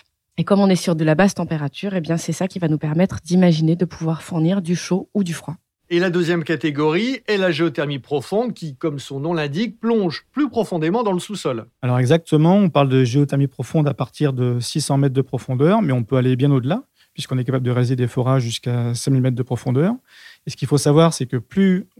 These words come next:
Speaker 3: on fore profondément, plus la température est élevée.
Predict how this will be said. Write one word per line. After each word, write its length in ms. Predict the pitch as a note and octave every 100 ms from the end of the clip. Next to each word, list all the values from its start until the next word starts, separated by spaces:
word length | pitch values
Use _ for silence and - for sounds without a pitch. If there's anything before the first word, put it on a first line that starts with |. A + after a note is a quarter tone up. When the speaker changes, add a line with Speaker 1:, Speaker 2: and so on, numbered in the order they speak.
| -
Speaker 3:
on 320 | C3 B2+ B2+ C3
fore 440 | - D3+ C#3+ B2+
profondément, 600 | - A2+ B2+ B2+ C3+ F#3 - _ _ -
plus 80 |
la 80 | D3+
température 560 | C#3+ C#3 C#3 B2+ - C#3
est 140 | A#2+
élevée. 320 | A#2+ A#2 G3+